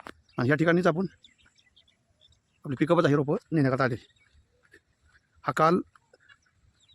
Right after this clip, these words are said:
हा ब-, प्लॉट पडलेला आहे. एका दिवसातच त्यांनी बघा, ही एवढी समजी पूर्णपणे हा विक्री झालेली आहे. यातली खराब पिशव्या बाजूला काढलेल्या आहेत. व त्यातली छोटी रोपं सुद्धा बाजूला काढलेली आहेत.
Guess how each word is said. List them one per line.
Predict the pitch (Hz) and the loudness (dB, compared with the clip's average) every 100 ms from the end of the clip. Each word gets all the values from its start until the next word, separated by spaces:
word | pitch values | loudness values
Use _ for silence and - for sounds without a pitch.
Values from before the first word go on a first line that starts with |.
| _ _ _ - | _ _ _ -6
हा | 135 | -2
ब-, | 160 151 _ _ - | -2 -4 _ _ 0
प्लॉट | 151 165 - - | 0 0 -8 -2
पडलेला | 156 151 | 2 4
आहे. | 139 139 - _ _ _ _ - _ _ _ _ _ _ _ | 2 0 -6 _ _ _ _ -20 _ _ _ _ _ _ _
एका | 147 170 | 2 4
दिवसातच | 170 165 165 | 4 2 2
त्यांनी | 165 165 | 2 2
बघा, | 151 | 2
ही | 160 | 2
एवढी | 165 139 | 2 2
समजी | 160 165 _ _ _ | 0 -2 _ _ _
पूर्णपणे | - 175 170 | 2 4 4
हा | 151 | 2
विक्री | 160 139 | 2 4
झालेली | 123 117 | 4 2
आहे. | 101 - _ _ _ _ _ _ _ - | -2 -8 _ _ _ _ _ _ _ -6
यातली | 135 151 185 _ _ 147 | -2 0 -2 _ _ -6
खराब | - 156 | 0 0
पिशव्या | 156 156 | 2 2
बाजूला | 151 | 4
काढलेल्या | 139 131 110 | 4 2 0
आहेत. | - - _ _ _ _ - | -6 -16 _ _ _ _ -8
व | 156 | -2
त्यातली | 147 147 | -2 0
छोटी | 151 | 2
रोपं | 160 | 2
सुद्धा | 147 165 | 2 2
बाजूला | 147 131 | 2 2
काढलेली | 127 107 | 0 -2
आहेत. | - | -10